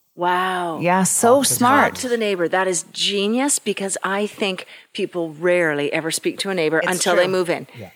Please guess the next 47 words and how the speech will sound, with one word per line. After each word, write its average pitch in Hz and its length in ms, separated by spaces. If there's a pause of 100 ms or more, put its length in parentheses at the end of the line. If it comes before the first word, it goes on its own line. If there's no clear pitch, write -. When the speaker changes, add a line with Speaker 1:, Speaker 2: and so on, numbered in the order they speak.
(140)
Speaker 1:
And 190 180
then 185 100
the 185 40
Speaker 2:
And 185 40
Speaker 1:
neighbor 185 160
Speaker 2:
then 196 80
they 190 40
Speaker 1:
comes 185 200
Speaker 2:
go 185 100
over. 190 220
Speaker 1:
racing 208 460
over 190 220
to 165 80
go, 160 60
Speaker 3:
Yeah. 143 60
Speaker 1:
"By 156 180
the 190 80
way, 247 520
Speaker 3:
Yes. 165 100
Speaker 1:
this 202 260
was 226 180
a 247 40
grow-op," 247 540
and 147 300
nobody 180 280
had 185 80
Speaker 3:
Exactly. 190 120
Speaker 1:
disclosed 240 460
things. 135 300
So 147 380
Speaker 3:
Exactly. 95 640 (440)
And 95 120
if 92 100
you - 60
can 90 140
find 117 380
out 110 220
who 110 140
the 101 120
matriarch 101 800
of 87 80
the 90 80
neighborhood 98 600
that's 85 180
been 95 220
there 95 120
forever, 92 540